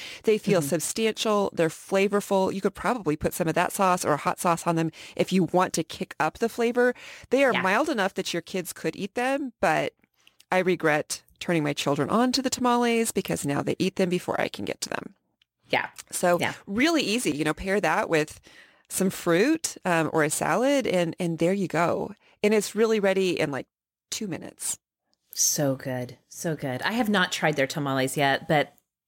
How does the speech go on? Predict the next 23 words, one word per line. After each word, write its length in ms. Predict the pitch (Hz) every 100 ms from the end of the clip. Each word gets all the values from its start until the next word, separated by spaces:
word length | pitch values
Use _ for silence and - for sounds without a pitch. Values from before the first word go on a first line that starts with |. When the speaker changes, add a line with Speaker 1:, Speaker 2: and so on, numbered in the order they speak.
| _ -
Speaker 2:
like 180 | 254
you 60 | 226
said, 260 | - 165 -
I 40 | 202
mean, 180 | 202 185 - -
tamales 380 | - 233 233 233
are 160 | 185 - _ _ _ _ _
delicious, 540 | 196 185 180 180 214 -
but 160 | 190
unless 280 | 190 185 185
you're 120 | 220
having, 260 | 208 190 180
like, 180 | 170 202
a 80 | 180
tamale 440 | 196 165 139 175
making 320 | 202 202 233
<laughs> 40 | 233
party, 640 | - - - - 277 330 190
Speaker 1:
Right. 360 | 320 - 294
Speaker 2:
like, 240 | 269 269 -
you're 160 | 330
never 460 | 269 226 208 208 226
gonna 400 | 233 196 190 180